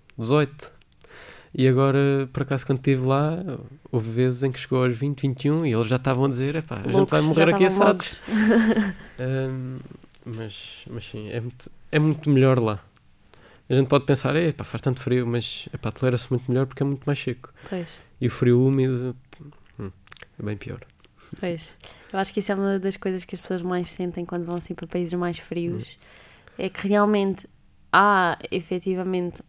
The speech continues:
Speaker 2: mais frio,
Speaker 1: Mas não é tão desagradável.
Speaker 2: mas não é tão desagradável.
Speaker 1: Uhum.
Speaker 2: E as casas eram aquecidas?
Speaker 1: As casas, hum, têm um conforto brutal por dentro.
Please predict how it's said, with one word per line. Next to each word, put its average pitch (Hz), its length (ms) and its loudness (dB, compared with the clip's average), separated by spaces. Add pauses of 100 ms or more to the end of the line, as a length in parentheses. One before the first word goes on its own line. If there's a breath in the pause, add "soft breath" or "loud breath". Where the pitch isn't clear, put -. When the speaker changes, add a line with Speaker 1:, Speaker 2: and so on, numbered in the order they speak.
(100)
Speaker 2:
mais 180 360 -4
frio, 208 640 -4
Speaker 1:
Mas 120 120 0
não 120 100 2
é 117 40 2
tão 113 180 0
desagradável. 104 400 0
Speaker 2:
mas - 80 0
não - 100 2
é 180 80 0
tão 180 200 -6
desagradável. 170 560 -4
Speaker 1:
Uhum. 170 120 -10
Speaker 2:
E 269 80 0
as 285 100 0
casas 185 320 -2
eram 202 160 0
aquecidas? 196 640 -6 (280)
Speaker 1:
As - 100 -12
casas, 120 640 -2
hum, 123 580 0
têm 127 120 0
um 120 80 2
conforto 120 560 -2
brutal 113 360 -4
por 101 200 -10
dentro. 104 340 -10